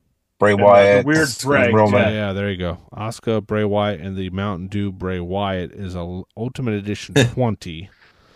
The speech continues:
Speaker 2: The
Speaker 3: Uh,
Speaker 2: Day Glow Blade Bray Wyatt. It's
Speaker 3: <laughs> yeah.
Speaker 2: fine.
Speaker 3: Um, those,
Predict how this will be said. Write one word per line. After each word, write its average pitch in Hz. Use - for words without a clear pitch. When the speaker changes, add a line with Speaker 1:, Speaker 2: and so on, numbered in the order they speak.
Speaker 2:
The -
Speaker 3:
Uh, -
Speaker 2:
Day 123
Glow 127
Blade 127
Bray 123
Wyatt. 131
It's 110
Speaker 3:
<laughs> -
yeah. 123
Speaker 2:
fine. -
Speaker 3:
Um, 90
those, -